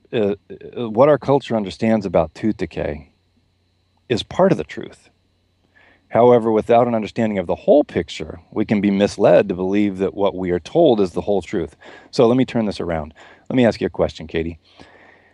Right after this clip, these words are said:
If I asked you to quickly recap what our cultural understanding is regarding how to create and maintain good oral health, what would you say? In other words, what's the story our culture teaches, not what you understand, but what our culture teaches regarding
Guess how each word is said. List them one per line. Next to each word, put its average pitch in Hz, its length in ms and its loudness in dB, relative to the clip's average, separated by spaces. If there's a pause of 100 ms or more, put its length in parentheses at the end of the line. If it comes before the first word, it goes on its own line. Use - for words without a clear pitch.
(160)
If 135 140 -2
I 147 140 6
asked 151 240 4
you 127 40 -4
to 110 60 -4
quickly 156 400 -4
recap 107 640 -2
what 107 140 0
our 117 120 2
cultural 127 460 -4
understanding 101 760 -4
is 80 220 -6
regarding 95 540 0
how 101 180 -4
to 101 100 -2
create 107 500 0
and 123 160 -6
maintain 110 480 -4
good 98 140 0
oral 101 260 2
health, 85 360 -4
what 95 140 -4
would 90 140 -10
you 90 60 -12
say? 78 380 -4 (280)
In 110 80 0
other 127 140 4
words, 98 340 2
what's 110 560 -4
the 170 120 0
story 131 420 2
our 95 120 2
culture - 480 -2
teaches, 90 320 -10
not 147 140 0
what 202 180 -4
you 120 100 -2
understand, 82 540 -12 (380)
but 117 80 -2
what 117 160 2
our - 80 4
culture - 400 -2
teaches 92 480 -8
regarding 95 720 0